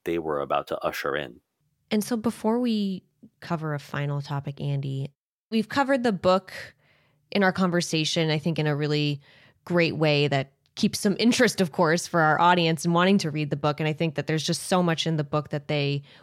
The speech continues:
Speaker 2: will want to read about. And you touched a little bit upon, like, kind of where we're going in the, in the future with Zcash and others, but what are we kind of set up for in the future here? And, and where do you see things heading, especially as someone who is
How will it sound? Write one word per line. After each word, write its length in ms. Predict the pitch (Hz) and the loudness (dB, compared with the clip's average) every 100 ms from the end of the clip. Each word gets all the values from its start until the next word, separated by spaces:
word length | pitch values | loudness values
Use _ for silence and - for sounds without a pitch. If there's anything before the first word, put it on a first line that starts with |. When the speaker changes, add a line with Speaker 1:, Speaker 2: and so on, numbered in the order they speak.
| - | 0
Speaker 2:
will 260 | 196 220 | 4 6
want 220 | 190 160 | 6 2
to 160 | 160 165 147 | 0 -4 0
read 200 | 170 175 | 0 0
about. 400 | 170 156 147 147 | 2 4 4 2
And 240 | - 160 175 | 0 0 0
you 80 | |
touched 340 | 202 285 277 - | 0 -2 -2 -2
a 80 | 190 | 0
little 220 | 226 240 | 2 4
bit 160 | 196 170 | 2 0
upon, 340 | - 170 160 | 0 0 0
like, 140 | 156 | 0
kind 160 | 143 160 | 0 0
of 100 | 143 | 2
where 240 | 160 156 | 2 2
we're 260 | 151 143 139 | 2 0 -2
going 540 | 139 185 175 165 147 | 0 2 4 4 2
in 100 | 143 | 0
the, 80 | 139 | 0
in 80 | 143 | 0
the 60 | 143 | -2
future 460 | 175 202 - 151 | 0 0 0 0
with 180 | 143 139 | 0 0
Zcash 600 | 190 208 190 165 156 - | -2 0 0 0 -2 -4
and 160 | 151 160 | -4 0
others, 320 | 185 175 156 | 2 2 0
but 220 | 151 143 - | -2 -4 -6
what 360 | - 202 254 - _ _ - | -6 0 0 0 _ _ 0
are 200 | 214 226 | 4 4
we 120 | 226 | 4
kind 220 | 190 185 | 2 2
of 220 | 165 151 - | 2 0 -8
set 320 | - 196 165 | -6 0 2
up 160 | 175 | 0
for 260 | - 175 151 | -2 0 0
in 100 | 147 | 0
the 100 | 143 | -2
future 400 | - 196 - 151 | 0 -2 0 -4
here? 400 | 139 143 139 135 | -2 -4 -2 -2
And, 180 | 135 135 | -4 -2
and 140 | 160 | 0
where 140 | 160 185 | 2 2
do 40 | |
you 120 | 185 | 2
see 400 | 165 - - 190 | 0 -6 -4 0
things 500 | 190 165 143 139 139 - - - - - | 0 0 0 -2 -4 -10 -20 -20 -20 -4
heading, 460 | 175 151 139 127 | 0 2 0 -2
especially 460 | 143 - 190 - 165 | -4 -2 -2 0 0
as 100 | 151 | 0
someone 360 | - 139 139 139 | -2 -2 -2 -2
who 160 | 156 | 0
is 340 | 165 170 147 | 0 0 -2